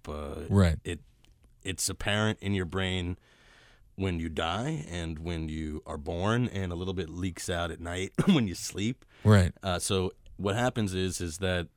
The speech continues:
Speaker 1: there's D M T in everything. A lot of, uh, or, or organisms have D M T, and, um, so they find it in this plant, and you take it, and it obviously inha-, it puts a lot of D M T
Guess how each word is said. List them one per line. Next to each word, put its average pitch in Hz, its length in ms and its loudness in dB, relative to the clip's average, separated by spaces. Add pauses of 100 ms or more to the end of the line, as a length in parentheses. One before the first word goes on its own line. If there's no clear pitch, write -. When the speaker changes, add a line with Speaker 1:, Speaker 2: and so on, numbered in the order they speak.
(260)
Speaker 1:
there's 90 320 -4
D 113 180 -2
M 113 120 0
T 104 260 -2
in 120 220 0
everything. 110 540 -2
A - 20 -8
lot 104 180 6
of, 101 100 2
uh, 95 40 -2
or, 92 460 -2 (140)
or 92 280 -2
organisms 98 480 -2
have 107 200 -6
D - 160 -14
M 85 140 -12
T, - 120 -18 (720)
and, 92 420 0
um, 87 500 0 (640)
so 98 360 0
they 92 100 0
find 117 320 4
it 113 60 4
in 104 100 2
this 92 140 -4
plant, 95 480 -2 (440)
and 104 140 -2
you 101 60 0
take 127 300 4
it, 104 80 2
and 98 100 0
it 92 60 -4
obviously 90 500 -2
inha-, 85 260 -6
it 90 220 -8
puts - 200 -8
a 90 40 -6
lot 92 300 -2
of 92 80 -4
D 95 120 -4
M 90 120 -6
T 87 420 -8